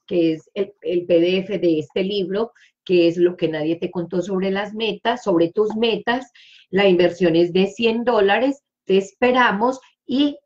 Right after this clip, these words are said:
pago son los cuatro modos de pago. Muchachas, ¿Qué acabé de hacer? Acabé de hacer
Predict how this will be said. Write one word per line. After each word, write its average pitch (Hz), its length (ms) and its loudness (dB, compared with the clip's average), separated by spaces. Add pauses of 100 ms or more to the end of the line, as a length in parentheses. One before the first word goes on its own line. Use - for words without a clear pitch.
pago 175 200 0
son 180 180 -2
los 175 160 2
cuatro 156 380 -8
modos 151 260 -8
de 139 120 -6
pago. - 340 -18 (480)
Muchachas, 226 640 -2 (840)
¿Qué 269 120 2
acabé 285 520 2
de 233 140 -6
hacer? 269 560 -4
Acabé 220 600 -4
de 262 160 -2
hacer 190 600 -6